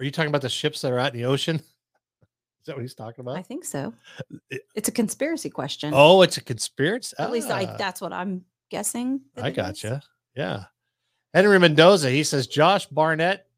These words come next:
Speaker 1: uh, and Wendy say they have screenshots of two people, uh, deleting data from the election. Why do you think they have not name dropped?" Interesting question, Henry. That's a good question.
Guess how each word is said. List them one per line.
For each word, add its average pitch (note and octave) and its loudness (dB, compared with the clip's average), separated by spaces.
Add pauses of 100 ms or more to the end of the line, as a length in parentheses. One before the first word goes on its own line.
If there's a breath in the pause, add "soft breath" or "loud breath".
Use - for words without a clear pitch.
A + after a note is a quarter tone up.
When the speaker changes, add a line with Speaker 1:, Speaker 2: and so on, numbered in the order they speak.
(160)
Speaker 1:
uh, B2+ -4
and C3 -10
Wendy C3 -6
say C3 -6
they C3 -4
have A#2+ -6
screenshots D3 -6
of A2+ -12
two D3 -8
people, C3+ -6 (400)
uh, A#2+ -8
deleting B2 -4 (760)
data C#3 0
from B2+ -8
the B2 -6
election. B2 -6
Why A#2+ -4
do D#3+ -4
you D3+ -6
think D#3 -8
they C3+ -10
have C3 -8
not B2 -10
name D#3 -8
dropped?" F#2 -12
Interesting D#3+ -4
question, E3+ -2
Henry. F#2+ -16 (1200)
That's B2 -4
a C#3 -4 (160)
good D#3 0
question. - -10